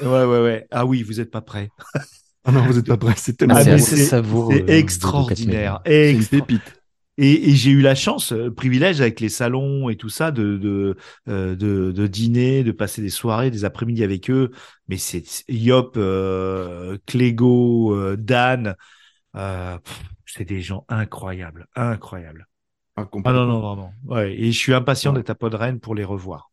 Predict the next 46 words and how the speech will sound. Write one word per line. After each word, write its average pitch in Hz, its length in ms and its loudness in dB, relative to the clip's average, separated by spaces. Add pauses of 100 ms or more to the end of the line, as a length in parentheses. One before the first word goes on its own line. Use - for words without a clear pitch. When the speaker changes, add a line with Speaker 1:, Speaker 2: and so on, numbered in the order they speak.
Speaker 1:
<laughs> 139 100 -6
Speaker 2:
Ah, 190 680 -2
je 107 60 -12
suis 110 140 -12 (200)
complètement 120 400 -2
d'accord. 117 320 -4 (440)
Speaker 1:
Ah 117 180 0
Speaker 2:
Ce 113 60 4
Speaker 1:
ouais, 110 100 4
Speaker 2:
sont 104 120 0
Speaker 1:
ouais, 107 80 -2
Speaker 2:
des 107 80 -4
gens 113 160 -6
super 110 340 -10
Speaker 1:
franchement. 107 260 -10
Speaker 2:
sympas. 110 80 -14 (280)
Speaker 1:
Ouais. 110 240 -4
Speaker 2:
Et, 113 60 2
euh, 101 160 0 (800)
alors, 107 160 -4
Speaker 1:
Donc, 147 100 6
Speaker 2:
du 139 60 2
Speaker 1:
Trois 170 120 4
Speaker 2:
coup, 170 60 4
Speaker 1:
Minutes 170 200 4
Speaker 2:
donc, - 80 -2
là 156 120 4
Speaker 1:
Challenge, 165 240 2
oui, 175 200 0
ils 156 40 -2
Speaker 2:
ah 135 80 0
Speaker 1:
ont 113 80 0
Speaker 2:
ouais. 101 80 0
Speaker 1:
fini 92 120 -4
leur 170 120 -4
saison 139 320 -2
deux. 151 300 0 (400)
Speaker 2:
Oui. 123 60 -6
Speaker 1:
Euh, 107 760 -2
c'est 123 140 -10
en 120 80 -6
cours 131 180 -4
de 123 100 0
diffusion. 120 720 -4
Et 127 160 2
nous, 156 360 4